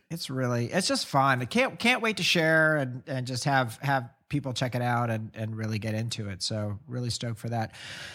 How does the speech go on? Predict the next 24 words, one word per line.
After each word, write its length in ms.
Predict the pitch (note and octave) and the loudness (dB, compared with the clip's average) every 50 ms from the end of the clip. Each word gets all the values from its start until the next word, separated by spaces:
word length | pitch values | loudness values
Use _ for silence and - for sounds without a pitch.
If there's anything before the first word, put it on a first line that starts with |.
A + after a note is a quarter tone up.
| - - - - _ - | -18 -20 -20 -6 _ 6
All 100 | F#3+ G3+ | 8 8
right. 200 | G#3 G3+ F#3+ - | 8 8 6 6
Well, 180 | F#3 F#3 F3+ F3 | 6 6 6 8
that 200 | F#3+ G#3 A3 G#3+ | 8 6 6 6
is 160 | A3 A3 F#3 | 4 2 2
gonna 200 | - A#3 A3 G#3 | 2 4 4 6
wrap 260 | F3+ G3 F#3+ F#3+ F#3+ | 6 8 6 6 6
it 100 | G#3 G3 | 6 6
up 200 | G3 F#3+ F3+ F#3 | 6 4 4 4
for 160 | - G3+ G3 F3 | 2 2 2 2
tonight. 800 | - - F#3 E3+ D#3+ D#3+ E3+ F3 F3 F3+ F3+ F3+ - - - - | 4 4 4 6 6 8 8 8 8 8 6 4 0 -4 -8 2
Tomorrow, 880 | - F#3 F3+ E3+ E3 F3 F3+ F#3+ G3+ G3 G3 F#3+ F#3 F#3 F#3 F#3 F#3 | 4 6 6 8 8 8 8 8 8 8 8 6 6 6 6 4 4
just 240 | D#3 F#3 E3+ - - | 4 2 2 2 0
a 20 | |
quick 320 | E3 - - G3 F#3+ F#3+ - | -2 0 2 2 2 4 4
reminder, 720 | F3+ F3+ E3+ E3 E3+ F3 F3+ F#3 F#3+ F3 F3+ F3 E3+ E3 | 4 4 4 6 6 6 6 6 4 4 4 4 4 2
we 240 | D3 D3 D#3 D#3 D3 | 2 0 0 0 0
are 140 | - D#3+ D#3 | 0 -2 0
going 320 | B2+ - D#3+ E3 E3+ E3 | 0 0 0 2 0 0
to 100 | D3 E3+ | 0 0
be 120 | D#3 D#3+ D3+ | 0 0 0
recording 540 | C#3+ D#3 - - - D#3+ D#3+ D#3+ D#3+ D#3 | 0 -2 -4 -2 -2 0 2 2 2 2
our 240 | D#3 - C#3+ D3 - - | 2 2 2 2 2 2
episode 540 | - D3 - D#3+ C#3 - D#3+ D3 D3+ D3+ C#3+ | 0 0 0 0 0 2 2 2 2 2 0